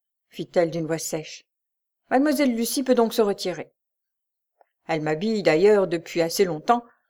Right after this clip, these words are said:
pour terminer mes vêtements sans qu'il soit utile de les retoucher. J'irai prendre livraison de ces costumes chez madame Augustine,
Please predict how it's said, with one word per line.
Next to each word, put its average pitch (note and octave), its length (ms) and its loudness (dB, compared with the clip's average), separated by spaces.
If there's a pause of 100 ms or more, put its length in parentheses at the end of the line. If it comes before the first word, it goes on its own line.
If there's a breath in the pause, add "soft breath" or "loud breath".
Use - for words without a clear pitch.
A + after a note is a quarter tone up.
pour - 200 -10
terminer G#3+ 420 2
mes F#3 140 2
vêtements F#3+ 440 0
sans A#3+ 280 -2
qu'il F#3+ 160 -4
soit - 180 -2
utile A3+ 340 -2
de F#3 80 4
les E3+ 100 2
retoucher. D#3 540 -6 (720)
J'irai C4 280 2
prendre F#3 360 0
livraison A3 440 4
de A3 60 -2
ces A3+ 140 2
costumes A3+ 460 0
chez B3+ 140 2
madame A#3 260 6
Augustine, F#3+ 680 -4